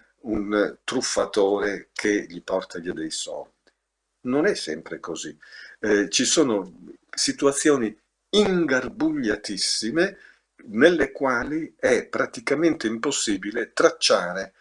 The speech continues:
una linea di separazione fra il giusto e l'ingiusto.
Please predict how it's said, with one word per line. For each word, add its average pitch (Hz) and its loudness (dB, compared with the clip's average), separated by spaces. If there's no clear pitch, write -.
una 127 4
linea 113 2
di 92 -4
separazione 104 2
fra 104 -2
il 107 -6
giusto - -10
e 87 -8
l'ingiusto. 92 -4